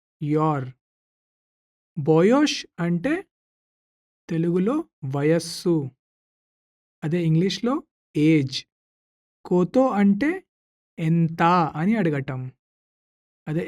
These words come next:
ఇంగ్లీష్లో how much. తోమార్ బయోష్ కోతో అంటే తెలుగులో మీ వయస్సు ఎంత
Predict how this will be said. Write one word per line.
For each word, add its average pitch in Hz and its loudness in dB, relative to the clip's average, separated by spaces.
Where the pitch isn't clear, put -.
ఇంగ్లీష్లో 180 -2
how 170 0
much. 135 -8
తోమార్ 175 2
బయోష్ 165 0
కోతో 214 -2
అంటే 269 -2
తెలుగులో 180 -2
మీ 175 2
వయస్సు 160 0
ఎంత 151 -2